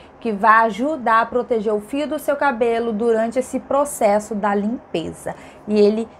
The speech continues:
te-, eu já usei ele, gente, eu não uso sempre, é claro.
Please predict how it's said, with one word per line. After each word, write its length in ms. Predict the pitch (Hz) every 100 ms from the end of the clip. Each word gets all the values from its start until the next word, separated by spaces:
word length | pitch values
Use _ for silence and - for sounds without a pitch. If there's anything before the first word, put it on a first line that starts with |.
| -
te-, 140 | - 202
eu 140 | 220
já 160 | 247 262
usei 340 | 277 233 247
ele, 340 | 233 202 208 220
gente, 360 | 196 180 190
eu 60 | 208
não 160 | 208 202
uso 200 | 196 233
sempre, 460 | - 196 214 208
é 40 | 190
claro. 500 | - 175 160 196